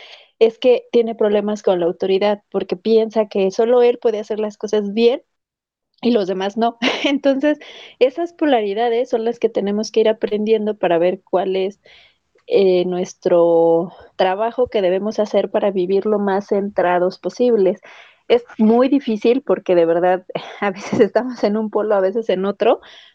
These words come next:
pero son como las pruebas que vamos a, a tener para poder estar como en medio. Entonces, no hay que verlo como negativo o positivo porque todos los números tienen esas vertientes, eh, todos los números tienen alguna prueba,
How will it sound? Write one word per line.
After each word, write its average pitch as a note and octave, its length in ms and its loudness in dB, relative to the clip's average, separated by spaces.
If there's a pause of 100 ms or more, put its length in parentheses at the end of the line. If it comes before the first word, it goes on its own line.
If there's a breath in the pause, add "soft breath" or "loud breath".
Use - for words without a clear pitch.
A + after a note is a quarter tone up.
(160)
pero A3+ 180 4
son B3+ 160 -4
como D#4 160 -2
las G#3 200 -6
pruebas A#3 480 2
que F3 240 2
vamos G3 340 -2
a, F#3+ 220 0
a F3+ 160 -6
tener G3 340 -4
para F#3+ 240 -2
poder F3+ 280 2
estar F3+ 340 -4
como - 200 -8
en F3 180 -4
medio. G3 380 -2
Entonces, G3+ 480 -4
no G#3+ 120 2
hay G#3 120 2
que A#3+ 100 4
verlo G3+ 300 0
como F#3 280 -4
negativo G3 640 0
o F#3+ 100 0
positivo G#3 580 0
porque E3+ 360 -2 (500 loud breath)
todos B3+ 240 6
los G#3 160 -6
números A3 340 -10
tienen A3 280 2
esas G#3+ 260 0
vertientes, G#3+ 800 0
eh, G3 200 2
todos A3 200 2
los G3+ 200 -2
números G#3 320 -4
tienen G3+ 340 -4
alguna F#3+ 420 -2
prueba, A3 400 4